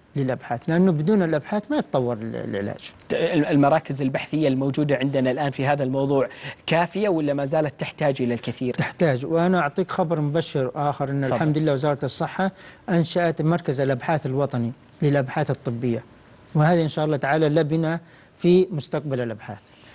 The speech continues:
Speaker 2: دكتور حمد، شكرا جزيلا لك ولحضورك معنا في يا هلا.
Speaker 1: شكرا لك
Speaker 2: وشكرا
Speaker 1: الله.
Speaker 2: حقيقة لكل، يعني، نوافذ التفاؤل هذه اللي جالس تفتحها اليوم، وإن شاء الله فعلا، آه، يعني، نلمسها الآن مثل ما تقولوا مستقبلا بإذن الله.
Speaker 1: بإذن الله تعالى. بإذن
Speaker 2: شكرا
Speaker 1: الله.
Speaker 2: جزيلا
Speaker 1: شكرا
Speaker 2: لك.
Speaker 1: لك.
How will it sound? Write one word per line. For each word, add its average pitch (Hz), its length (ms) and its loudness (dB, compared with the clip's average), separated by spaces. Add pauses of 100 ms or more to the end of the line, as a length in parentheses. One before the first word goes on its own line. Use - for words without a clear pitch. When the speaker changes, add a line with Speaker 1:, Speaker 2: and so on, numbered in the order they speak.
(540)
Speaker 2:
دكتور 131 640 2
حمد، 123 380 -2
شكرا - 360 0
جزيلا 123 840 2
لك 139 220 0
ولحضورك 127 580 -2
معنا 123 260 0
في 117 160 -4
يا 123 60 2
هلا. 143 480 2
Speaker 1:
شكرا - 240 -4
لك 143 60 0
Speaker 2:
وشكرا 185 360 2
Speaker 1:
الله. 156 100 -2
Speaker 2:
حقيقة 180 340 2
لكل، 185 600 0
يعني، 139 360 2
نوافذ 143 440 0
التفاؤل 147 560 0
هذه 139 240 -2
اللي 117 140 -4
جالس 131 280 -4
تفتحها - 460 -4
اليوم، 139 420 2 (340)
وإن 143 80 2
شاء 170 180 2
الله 170 120 2
فعلا، 156 460 0
آه، 131 440 0
يعني، 147 360 2
نلمسها 170 440 2
الآن 180 240 0
مثل 175 260 0
ما 175 80 0
تقولوا 185 400 2
مستقبلا 131 540 -4
بإذن 123 180 -4
الله. 165 200 4
Speaker 1:
بإذن 143 140 -2
الله 120 240 -6
تعالى. 110 360 -16
بإذن 151 180 0
Speaker 2:
شكرا 127 280 0
Speaker 1:
الله. 139 100 0
Speaker 2:
جزيلا 120 380 0
Speaker 1:
شكرا 139 120 0
Speaker 2:
لك. 127 60 -2
Speaker 1:
لك. 123 100 -8